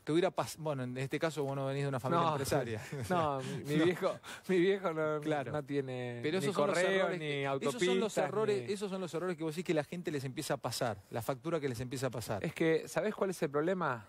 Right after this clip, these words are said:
Speaker 2: No te alcanza la guita. Ves que en el medio, para discutir ganancias, discutís por cuatro mil palos, pero después resulta, o para reglamentar la emergencia social, discutís por cuatro mil palos, pero después aparecen seis mil palos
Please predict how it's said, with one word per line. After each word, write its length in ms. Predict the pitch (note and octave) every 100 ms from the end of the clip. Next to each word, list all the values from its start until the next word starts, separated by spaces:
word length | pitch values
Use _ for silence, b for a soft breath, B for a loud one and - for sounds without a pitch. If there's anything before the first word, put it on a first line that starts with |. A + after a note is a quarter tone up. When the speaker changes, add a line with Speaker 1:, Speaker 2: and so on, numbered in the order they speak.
| -
Speaker 2:
No 120 | D#3+
te 100 | F3+
alcanza 360 | E3+ F3 E3 D3
la 100 | C3+
guita. 480 | C3 G#2+ G#2+ G#2 G2 - _ _ B B B _
Ves 240 | A#2 E3 -
que 360 | D3+ D#3+ E3+
en 100 | C#3+
el 160 | C#3+ D#3
medio, 600 | F#3 G3 G3 G3 G3+ - -
para 200 | C#3 C3+
discutir 440 | C#3 C#3+ C#3 F#3+
ganancias, 800 | F3+ F3 G3 G3+ - G#3+ G3+ - b b b
discutís 440 | C3 C#3 C#3+ C#3+ G3
por 160 | F#3+
cuatro 260 | D#3+ D#3 E3
mil 200 | F#3+ F#3
palos, 520 | A3+ A3 A3 A3+ G#3+ -
pero 160 | D3
después 640 | C3+ C3 G3 A#3 B3 - - b b b b b -
resulta, 560 | C#3+ - F#3+ F3+ D#3+
o 200 | C3+ D#3+
para 220 | E3+ D3+
reglamentar 680 | C#3+ C#3+ D3 D3+ D#3+ F#3 F3
la 260 | E3 D3+ D#3
emergencia 460 | D#3 D#3+ F3+ F3
social, 400 | D#3+ E3 G#3+ G#3+
discutís 340 | F3+ E3+ E3 F3
por 140 | F#3+
cuatro 260 | F3 F3 F#3
mil 160 | G#3
palos, 240 | F#3+ C4 G3
pero 140 | D#3
después 200 | C#3+ E3
aparecen 340 | F#3+ F3+ F3 E3
seis 200 | F3 E3
mil 200 | G3 F#3
palos 480 | G#3+ A#3 B3 B3+